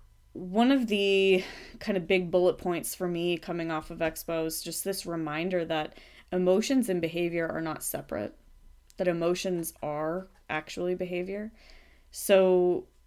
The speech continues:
what does that mean? That means that, you know, if you picture a dog that you would call Happy, okay, so dog has, like, bright eyes, smiley face, wiggly body.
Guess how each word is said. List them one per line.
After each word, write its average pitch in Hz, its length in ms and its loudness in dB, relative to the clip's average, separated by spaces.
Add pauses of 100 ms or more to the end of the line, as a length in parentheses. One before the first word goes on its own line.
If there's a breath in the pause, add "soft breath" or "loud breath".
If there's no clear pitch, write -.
what 185 240 -2
does 185 120 -4
that 156 180 0
mean? 160 260 -6
That 165 180 -6
means 175 340 0
that, 165 300 0 (1000)
you 180 120 -4
know, 165 140 2
if 160 140 -6
you 190 60 -6
picture 240 400 0
a 202 40 0
dog 180 280 2
that 180 100 -2
you 180 160 -2
would 170 140 -2
call 156 240 -2
Happy, - 580 -6 (360)
okay, 165 220 -4
so 160 440 -4 (1080)
dog 156 280 -4
has, 151 220 -4
like, 147 200 -4
bright 156 260 2
eyes, 143 560 -4 (300 loud breath)
smiley 156 520 -2
face, 156 540 -6
wiggly 165 400 -2
body. 156 680 -4